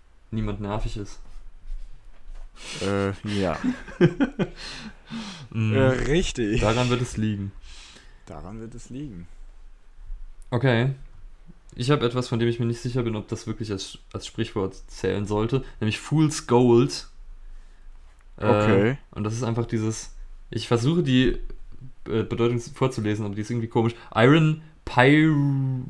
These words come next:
Speaker 1: Pyrites, ich hab keine Ahnung, äh, is a worthless mineral that resembles gold.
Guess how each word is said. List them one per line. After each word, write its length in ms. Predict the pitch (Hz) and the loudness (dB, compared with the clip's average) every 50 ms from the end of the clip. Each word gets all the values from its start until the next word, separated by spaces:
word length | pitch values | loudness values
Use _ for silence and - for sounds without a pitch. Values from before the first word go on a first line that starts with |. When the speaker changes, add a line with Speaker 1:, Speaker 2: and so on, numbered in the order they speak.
| 127 - - | -10 -12 -4
Speaker 1:
Pyrites, 1500 | - 123 123 135 139 139 135 143 165 175 175 - - - - - 117 110 113 117 123 139 143 - - - - - - _ _ _ _ - | 0 2 4 4 6 6 6 6 6 4 2 -4 -14 -16 -4 0 2 4 6 6 6 4 2 0 -6 -12 -12 -14 -18 _ _ _ _ -14
ich 100 | - 107 | -10 -8
hab 200 | 107 - - - - | -8 -10 -10 -6 0
keine 220 | - 117 113 113 | 2 4 4 4
Ahnung, 340 | 113 110 107 107 107 113 120 - - - - - - - - - - - - - - - - | 4 2 2 2 0 -2 -2 -6 -10 -20 -20 -20 -20 -20 -20 -20 -20 -20 -20 -20 -20 -6 2
äh, 200 | - 110 117 - | 4 6 6 8
is 180 | - 135 127 | 6 6 4
a 80 | 127 123 | 4 6
worthless 540 | 127 131 147 180 175 170 170 175 170 - - | 6 8 8 6 6 4 2 2 2 4 6
mineral 560 | 139 147 165 165 156 117 110 113 117 123 117 | 6 8 8 6 6 6 6 6 6 6 6
that 200 | 120 120 120 - | 4 4 4 2
resembles 680 | 120 117 - - 117 123 135 131 127 127 - - - | 0 0 2 2 2 2 4 2 2 0 0 -4 -2
gold. 520 | - 110 117 117 113 104 101 98 - - | 2 4 6 6 6 4 2 0 -4 -10